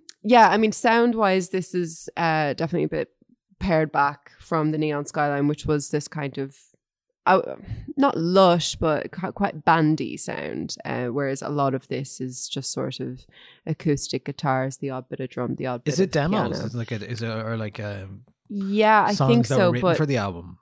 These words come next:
Speaker 2: kind of thing?
Speaker 1: um, I, I think it's demos that were kind of worked,
Speaker 2: Hmm.
Speaker 1: um, that were kind of touched up a bit. But they're, they're offcuts, I think. Um, and, I mean, but, like,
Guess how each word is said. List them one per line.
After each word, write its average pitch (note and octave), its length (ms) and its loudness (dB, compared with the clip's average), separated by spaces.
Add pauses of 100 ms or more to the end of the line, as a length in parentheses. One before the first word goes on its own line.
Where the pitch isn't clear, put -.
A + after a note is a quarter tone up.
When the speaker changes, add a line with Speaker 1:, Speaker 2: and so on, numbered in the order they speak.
Speaker 2:
kind G#2+ 160 -10
of E2 60 -12
thing? - 80 4
Speaker 1:
um, F#3+ 360 6
I, G#3+ 220 4 (420)
I A3+ 80 6
think C4+ 360 2
it's D#4+ 180 2
demos G#3 500 4
that F#3+ 180 0
were E3+ 140 0
kind E3 280 -2
of D3 360 -6 (220)
worked, D3 840 -4 (340)
Speaker 2:
Hmm. A2 100 -6
Speaker 1:
um, A2+ 520 -2 (240)
that C#3 120 -2
were C#3+ 80 -4
kind C#3+ 160 -2
of C#3 80 -4
touched - 300 -8
up - 140 -6
a B2 80 -2
bit. B2 240 -8 (840)
But F#3+ 160 4
they're, D#3 240 4
they're - 260 2
offcuts, - 600 0
I - 100 -10
think. - 320 -10 (500)
Um, D3 600 4 (520)
and, E3+ 540 4 (280)
I G3+ 80 6
mean, A3 180 8
but, G3+ 220 2 (460)
like, - 220 -2